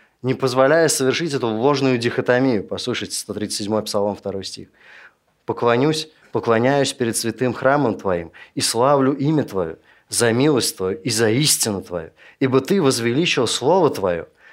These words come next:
превыше всякого имени Твоего». Друзья, о том же самом свидетельствует Иисус Христос. Вы помните известные слова Иоанна семнадцать семнадцать: «Освети их истинную Твоею, Слово Твое есть истина».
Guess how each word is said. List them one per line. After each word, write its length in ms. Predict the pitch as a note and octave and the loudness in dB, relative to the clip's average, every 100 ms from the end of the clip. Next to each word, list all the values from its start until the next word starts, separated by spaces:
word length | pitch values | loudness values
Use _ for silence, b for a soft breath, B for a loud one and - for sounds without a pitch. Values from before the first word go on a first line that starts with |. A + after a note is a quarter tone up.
| b | b
превыше 420 | - A#2 C3 C3 | -2 0 2 0
всякого 680 | C3 - C3+ D3 C#3+ C3+ - - _ _ _ | 0 2 2 4 4 4 2 -6 _ _ _
имени 380 | C3+ C#3 A#2 F#2+ | 0 2 2 -2
Твоего». 340 | - D#2+ E2 _ _ _ _ _ _ _ | -6 -12 -14 _ _ _ _ _ _ _
Друзья, 220 | A#2 A#2+ | 0 2
о 40 | A2+ | 4
том 200 | D3 D3 | 2 0
же 80 | C#3 | 0
самом 320 | D3+ C#3+ C#3 | 0 2 0
свидетельствует 680 | C3+ B2 C3+ C3+ - C3 B2+ | -2 -2 -2 -2 -6 -4 -4
Иисус 180 | - - | -4 -4
Христос. 560 | C3+ C3 C3+ F#2+ - b b b b b | -2 -2 0 -2 -4 b b b b b
Вы 80 | A2+ | 0
помните 360 | B2+ C#3 C3 B2 | 2 2 0 0
известные 360 | A#2+ C3 C3 | 2 2 2
слова 500 | A#2+ A#2+ A2+ C3 C3+ B - | 0 2 4 4 2 B 0
Иоанна 300 | B2 B2+ B2+ | 2 4 2
семнадцать 480 | - B2 A#2+ A2 | 0 2 0 0
семнадцать: 640 | - A2+ A2+ A#2 B2+ A2+ - B B | -4 0 2 2 0 -6 -10 B B
«Освети 560 | B2 A#2+ B2+ B2 D3 D#3 | 0 0 0 -2 0 0
их 240 | C3 - - | 0 -4 -4
истинную 540 | D3+ - - D3 C#3 | -2 -2 0 0 0
Твоею, 580 | C#3 C3 C3 C3+ B2+ A#2+ B B | 2 2 4 4 2 0 B B
Слово 560 | - - B2+ F3+ C3+ G2+ | -6 -2 2 4 4 2
Твое 420 | - G#2+ A2 A2 | 0 0 2 0
есть 360 | G#2+ G#2 - - | 0 -2 -4 -4
истина». 540 | D3+ C3+ - G#2+ G#2+ | -2 -2 -2 -4 -8